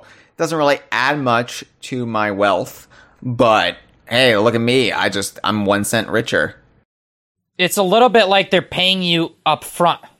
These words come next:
Speaker 2: a little. They're like, "I-, all right, do this job for me and I'll pay you,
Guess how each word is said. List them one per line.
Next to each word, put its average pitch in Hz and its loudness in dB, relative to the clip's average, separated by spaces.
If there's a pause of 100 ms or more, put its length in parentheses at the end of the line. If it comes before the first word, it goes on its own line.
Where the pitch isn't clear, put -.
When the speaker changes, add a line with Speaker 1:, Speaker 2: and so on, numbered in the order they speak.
(500)
Speaker 2:
a 147 0
little. 135 0
They're 156 4
like, 160 0 (340)
"I-, 165 -4
all 185 4
right, 165 2 (240)
do 170 0
this 208 2
job 208 4
for 190 2
me 165 0
and 156 0
I'll 151 2
pay 220 2
you, 123 0